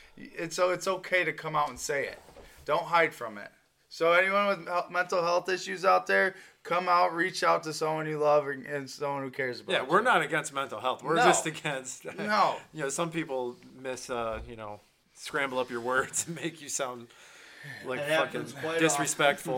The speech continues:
Speaker 3: often. <laughs>
Speaker 2: or
Speaker 3: Yeah.
Speaker 2: so. We're not, that's not the point here. It's the fact that
Speaker 1: No.
Speaker 2: he didn't reach out.
Speaker 1: Yes.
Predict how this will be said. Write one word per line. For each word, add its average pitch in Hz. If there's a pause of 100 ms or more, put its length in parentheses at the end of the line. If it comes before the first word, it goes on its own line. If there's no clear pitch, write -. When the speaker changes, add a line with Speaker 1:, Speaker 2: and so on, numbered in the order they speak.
Speaker 3:
often. 127
<laughs> 123
Speaker 2:
or -
Speaker 3:
Yeah. 123
Speaker 2:
so. 156 (100)
We're 156
not, 160
that's 160
not 143
the 113
point 127
here. 104
It's 107
the -
fact 147
that 123
Speaker 1:
No. 120
Speaker 2:
he 113
didn't 131
reach 120
out. 107 (400)
Speaker 1:
Yes. 92